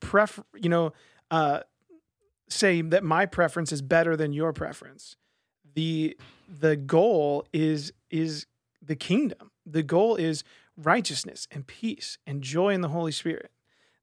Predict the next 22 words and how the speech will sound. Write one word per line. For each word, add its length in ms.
The 80
goal 340
is 320
for 140
us 220
to 120
pursue 800
what 340
makes 340
for 200
peace 520
and, 320
and 160
the 40
building 520
up 200
of, 260
of 160
the 60
body. 400
And 380
<clears throat> 280